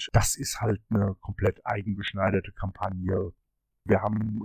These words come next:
recht viel Fading Suns gespielt, die zweite Auflage. Da haben wir einen Mix aus fertigen und selber gestalteten Abenteuern gemacht.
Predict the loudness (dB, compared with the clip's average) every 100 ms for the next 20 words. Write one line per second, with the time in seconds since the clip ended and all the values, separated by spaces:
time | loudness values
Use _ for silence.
0 | 2 2 2 -14 -6 2 4 4 0 -4
1 | -2 4 6 4 4 4 4 0 -6 -8
2 | -6 2 4 4 2 -2 0 0 -2 -4
3 | -2 0 0 -2 -4 -4 -2 -4 -4 -6
4 | -6 _ _ -20 _ _ -4 -2 2 6
5 | 6 8 6 6 -4 2 4 4 2 -4
6 | -8 -4 2 4 4 2 2 2 0 -2
7 | -4 -2 0 0 -2 -6 -10 2 6 6
8 | 4 2 0 0 -6 -6 -8 -6 -4 -4
9 | -4 -6 -6 -8